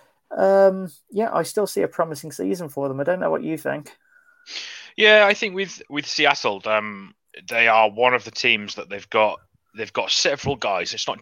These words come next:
Speaker 2: they're not just relying on one guy. They've got several sort of key players where if they play well, generally the team will win. You know, Russell Wilson, obviously, as the, as the quarterback, if Russ plays well, generally he can drag that team to wins. And he's one of those players, um,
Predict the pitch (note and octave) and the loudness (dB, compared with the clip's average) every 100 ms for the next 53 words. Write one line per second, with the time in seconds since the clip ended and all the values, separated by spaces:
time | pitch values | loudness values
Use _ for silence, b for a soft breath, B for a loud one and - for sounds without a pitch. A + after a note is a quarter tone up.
0 | - A#2 A2+ A2+ A#2 G#2 G#2+ G2+ G2+ G#2 | -8 -4 -4 -6 -8 -2 0 -2 -6 -4
1 | G2 F#2+ G2 E2+ F2 F2 - - B2 G#2+ | -4 0 0 0 -2 -6 -6 -2 -2 -2
2 | G#2 - G#2+ - - B B B - D#3 | -4 -6 -6 -8 -10 B B B 0 2
3 | A#2+ - A#2 G#2 E2 D#2 - F2+ F2+ - | 2 2 2 2 0 -4 -6 -6 -4 2
4 | C3+ - C3 A2+ G#2 F#2+ D#2 D#2 - - | 2 2 2 2 2 0 0 -4 -10 -2
5 | A#2 F#2+ F#2+ F2+ G2+ - F#2+ F#2+ G2 G2+ | -2 -2 -10 -10 -6 -4 -4 -6 0 0
6 | C3 C#3+ B B B - G2 B2+ - G#2+ | 0 -8 B B B -6 -2 -2 -2 0
7 | A2 G#2 A2 G2 G2 G2 G2+ - G2+ F#2+ | 0 0 -6 -6 -6 -6 -6 -4 -4 -4
8 | - - G2+ F#2+ - G2+ F2 F2 F2 - | -8 -12 -10 -10 -6 -6 -4 -4 -6 -10
9 | - F2+ - B2+ A#2+ - G#2 F#2+ F2+ F2 | -14 -14 -2 0 0 0 -2 -2 -2 -2
10 | F2 F2 B B _ - G#2+ F#2+ F#2 F2+ | -2 -6 B B _ 0 0 0 -8 -4
11 | F2 E2+ G#2+ - F#2 F2 F#2 F2 F2 - | -4 -6 -10 -10 -12 -2 -2 -2 -6 -6
12 | G#2 F2 G2 E2+ E2 D#2+ - E2 G#2 F2 | -6 -6 -10 -10 -10 -12 -16 -14 -14 -6
13 | G2+ G2+ F#2 F#2 - A2 F#2+ E2+ D#2 - | -6 -6 -8 -10 -6 -4 -2 -4 -6 -10
14 | B B B B _ F2 F2 E2 E2+ | B B B B _ -4 -4 -8 -16